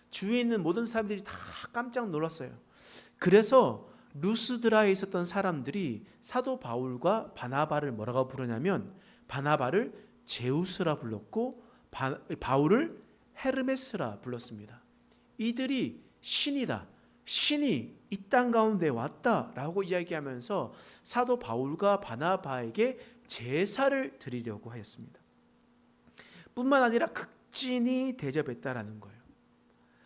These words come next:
근데 이러한 시간이 아주 오랜 시간 동안 그렇게 했었습니다. 그런데 루스드라 사람들이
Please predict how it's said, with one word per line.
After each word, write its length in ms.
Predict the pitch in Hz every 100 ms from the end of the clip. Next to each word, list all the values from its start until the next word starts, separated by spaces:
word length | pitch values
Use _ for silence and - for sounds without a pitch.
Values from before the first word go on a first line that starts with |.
| _
근데 300 | 247 254 -
이러한 420 | 175 175 247 262 247
시간이 720 | - 202 180 190 196 107 - - _ _ _ _ _ _ -
아주 340 | 151 175 -
오랜 340 | 135 135 196 214
시간 460 | 202 190 180 175
동안 380 | 156 131 185 - - - _ -
그렇게 480 | 135 139 - 139
했었습니다. 640 | 123 160 147 113 104 - - _ _ _ - - - -
그런데 380 | - 262 262 151
루스드라 500 | 165 208 - 240 214
사람들이 600 | 226 214 190 208 156